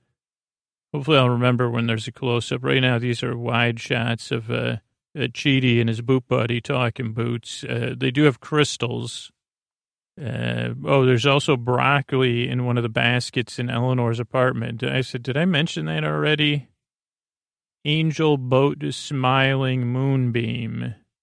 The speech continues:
Angel boat smile. Oh, uh, Ch-, T-, Tahani says, "Michael, you're gonna be soon. You'll be on an angel boat." Or no, that's what Eleanor says. Uh, "Smoking moonbeam cigars."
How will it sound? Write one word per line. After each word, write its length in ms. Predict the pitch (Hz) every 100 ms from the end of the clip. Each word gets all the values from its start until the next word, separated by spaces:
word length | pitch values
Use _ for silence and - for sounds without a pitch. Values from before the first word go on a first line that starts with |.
| _ _ _ _ _ _ _ _ _ -
Angel 340 | 131 143 135 135
boat 360 | 127 135 139
smile. 520 | - 147 131 131 131 135
Oh, 380 | 143 123 117 123
uh, 560 | 117 120 123 120 131
Ch-, 420 | 123 - 147 120 120
T-, 280 | 127 127 120
Tahani 400 | - 123 127 123
says, 220 | - 120
"Michael, 300 | 135 135 139
you're 120 | 131
gonna 200 | 131 131
be 180 | 123 127
soon. 400 | 120 - 143 131
You'll 120 | 127
be 180 | 120 127
on 120 | 123
an 80 | 120
angel 340 | 135 135 123 120
boat." 380 | 123 117 127
Or 120 | 139 139
no, 140 | 143
that's 180 | 131 -
what 100 | 123
Eleanor 380 | 120 117 117 120
says. 480 | - 123 117 110
Uh, 260 | 135 123 120 - _ _ _ _ _
"Smoking 480 | - 160 147 - 127
moonbeam 500 | 139 139 131 131 127
cigars." 1120 | - - 117 127 127 131 117 123 117 - -